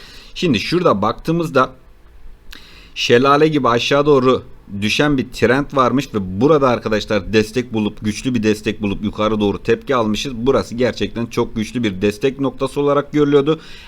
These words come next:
Hemen üzerine çıkmayı başarmışız arkadaşlar burada. Şöyle bakıldığında dirençle karşılaşacağımız bir noktası da şurasıydı arkadaşlar. İkisinin de üzerine çıkmayı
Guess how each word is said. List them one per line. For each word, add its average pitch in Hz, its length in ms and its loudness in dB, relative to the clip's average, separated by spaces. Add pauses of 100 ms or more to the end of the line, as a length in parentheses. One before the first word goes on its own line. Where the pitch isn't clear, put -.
Hemen 135 460 -2
üzerine 123 520 0
çıkmayı 127 640 0 (440)
başarmışız 120 920 0
arkadaşlar 98 640 -2
burada. 101 320 -2 (340)
Şöyle 113 400 0
bakıldığında 165 640 0 (600)
dirençle 147 500 0
karşılaşacağımız 139 920 -2
bir 143 120 -2
noktası - 400 -6
da 110 120 2
şurasıydı 139 640 -2
arkadaşlar. 113 560 -2 (300)
İkisinin 160 720 -2
de 117 200 2
üzerine 113 520 2
çıkmayı 104 580 -2